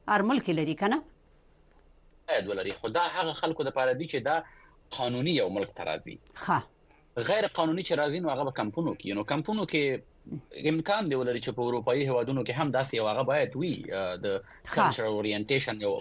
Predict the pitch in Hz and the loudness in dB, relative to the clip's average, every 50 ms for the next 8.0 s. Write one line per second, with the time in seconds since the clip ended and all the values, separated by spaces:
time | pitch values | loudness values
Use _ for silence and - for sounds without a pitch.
0 | - 107 110 92 76 110 110 113 135 123 113 104 101 - 135 117 98 - - - | -4 -4 -4 -2 -2 -2 0 0 0 0 0 0 0 0 -2 -2 -2 -4 -10 -16
1 | - - - - - - 151 143 143 208 214 208 175 139 131 127 123 113 131 139 | -18 -18 -18 -4 -2 0 0 2 2 0 0 0 0 2 2 2 2 0 0 0
2 | 160 180 180 170 - - 120 117 110 - - - 156 165 151 131 120 120 131 151 | 2 0 0 0 0 -2 -2 -2 -4 -4 -2 0 2 2 2 0 -2 -2 0 0
3 | 165 156 135 120 110 110 - 110 107 95 90 95 - - - 113 104 107 107 110 | 0 0 0 -2 -4 -4 -2 0 0 0 0 -2 -4 -2 -2 -2 0 0 0 0
4 | 110 - 151 147 135 120 113 120 147 180 180 - - - - - - - - 190 | 0 0 0 0 0 0 0 2 2 2 0 0 -2 -6 -12 -12 -10 -2 0 2
5 | 190 160 135 113 - - - 120 110 127 120 117 107 120 123 - 120 107 - 107 | 2 2 2 0 -2 -4 -4 0 0 2 0 2 0 -2 -2 -2 -6 -6 -6 -2
6 | - 139 143 139 139 104 104 104 131 127 120 - - 123 139 135 - - 175 180 | 0 0 0 0 -2 -2 -2 0 0 0 0 -2 -2 -2 -2 0 0 0 0 0
7 | 151 101 - - 98 104 123 120 - 110 110 117 127 175 - - - - - - | 0 -2 -2 -2 -2 -2 -2 0 -2 -2 0 2 2 2 0 -2 -6 -8 -12 -14